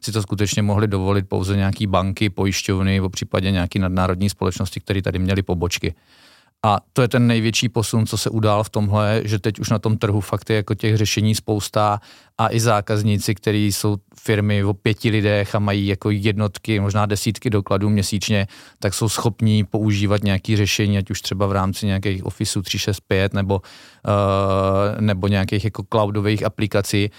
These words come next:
a fakt už jsou tady jako řešení pro každýho.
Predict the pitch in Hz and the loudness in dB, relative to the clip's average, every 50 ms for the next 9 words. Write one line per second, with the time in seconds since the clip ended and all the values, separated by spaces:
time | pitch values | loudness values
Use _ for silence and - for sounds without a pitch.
0 | - - - - 104 - - 117 - - - 127 101 - - 113 104 - 101 104 | -18 -12 -6 -6 -4 -2 -2 -2 -2 -4 -8 -4 -2 0 0 0 0 0 0 0
1 | 107 104 101 - - 101 104 101 90 101 95 - - 104 101 104 98 - 101 90 | 2 0 0 0 -2 -2 -2 -2 -2 -2 -2 -2 0 0 0 0 0 -2 -4 -4
2 | - - 104 92 92 98 90 87 87 80 | -2 -2 -2 -2 0 0 -2 -2 -2 -4